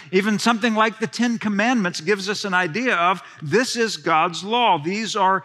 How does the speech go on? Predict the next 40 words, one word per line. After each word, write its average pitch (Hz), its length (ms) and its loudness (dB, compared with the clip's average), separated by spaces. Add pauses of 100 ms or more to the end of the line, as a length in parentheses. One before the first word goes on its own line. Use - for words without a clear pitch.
(120)
his 175 300 -2
ways. 170 720 -2 (240)
And 175 160 0
when 190 160 0
we 190 180 4
are 170 380 2 (320)
in 185 160 2
violation 202 840 2
of 190 220 0
his 165 320 -2
ways, 151 720 -4 (160)
we 160 180 4
are, 156 320 2
of 156 140 -8
course, - 560 -6
sinning. 170 580 -6 (220)
And 151 100 -8
so 170 140 -2
that's 170 200 -2
what 190 160 0
it 175 100 -4 (200)
means 208 240 2
when 190 100 -2
it 165 100 -6
says 185 340 -2
that, 175 260 0
uh, 170 160 2 (320)
that 165 160 0
it's, - 400 -4 (140)
it's 180 180 -4
a 156 80 0
failure 226 640 0
to 202 160 -4
conform 196 520 -2
to 190 100 -6
the 170 100 -2
moral 160 300 2
law 143 180 2
of 165 100 -8
God. 185 380 -2